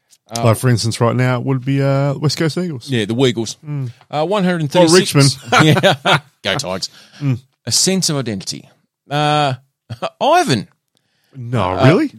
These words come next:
Speaker 1: correct. Ivan was leaning on his front veranda chewing solemnly. His friend Yuri approached him.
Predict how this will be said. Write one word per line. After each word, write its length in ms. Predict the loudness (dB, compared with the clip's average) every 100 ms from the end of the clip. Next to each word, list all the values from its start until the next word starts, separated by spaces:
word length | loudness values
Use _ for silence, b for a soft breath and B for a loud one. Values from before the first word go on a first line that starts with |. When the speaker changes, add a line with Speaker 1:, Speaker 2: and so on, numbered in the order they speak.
| -14
Speaker 1:
correct. 360 | -6 -6 -6 -2
Ivan 320 | 2 2 2
was 140 | 0 2
leaning 280 | 2 2 0
on 60 |
his 120 | 0
front 260 | -2 -4 -2
veranda 420 | 0 0 0 0
chewing 360 | -2 -2 -2 -2
solemnly. 500 | -2 -4 -4 -8 -8
His 160 | -8 -6
friend 440 | -2 -2 -2 -4 -10 _
Yuri 540 | -8 -2 0 0 -2 -4
approached 460 | -10 -6 -6 -6 -10
him. 220 | -10